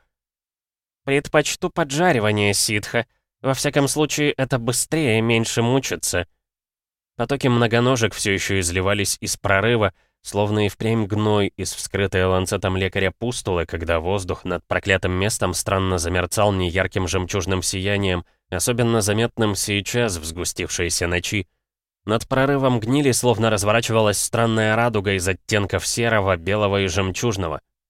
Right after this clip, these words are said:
Вот появилась арка, врата заполыхали белым. «Не может быть!»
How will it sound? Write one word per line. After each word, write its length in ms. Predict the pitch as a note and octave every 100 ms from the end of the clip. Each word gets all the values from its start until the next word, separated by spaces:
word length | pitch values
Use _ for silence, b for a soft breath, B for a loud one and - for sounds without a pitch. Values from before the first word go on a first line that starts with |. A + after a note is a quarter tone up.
| _
Вот 260 | A2 C3 C3+
появилась 600 | B2+ A#2 G#2+ B2 A2+ -
арка, 420 | C3+ B2 - F#2 - _ _
врата 440 | F2+ G2 F#2+ A#2+ A#2
заполыхали 640 | F#2+ F#2+ F#2+ F2 G2+ F#2+
белым. 440 | F2+ A2+ A2 F#2 F2 _ _ _ _ _ _ -
«Не 140 | E3
может 300 | G3+ G#3 G#3
быть!» 280 | F3+ G#3 -